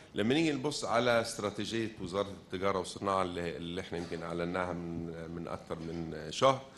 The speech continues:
بتقوم على خمس محاور: التنمية الصناعية، المشروعات الصغيرة والمتوسطة،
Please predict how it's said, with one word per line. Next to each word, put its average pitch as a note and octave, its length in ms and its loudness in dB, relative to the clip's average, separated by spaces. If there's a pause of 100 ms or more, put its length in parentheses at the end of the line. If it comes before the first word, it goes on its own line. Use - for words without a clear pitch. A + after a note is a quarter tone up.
(840)
بتقوم B2 540 0
على G#2+ 400 4 (120)
خمس A2 400 0
محاور: D#2+ 440 -2 (960)
التنمية F#2+ 480 4
الصناعية، A2+ 600 2 (720)
المشروعات F#2 520 2
الصغيرة F#2 400 0
والمتوسطة، F2+ 760 -2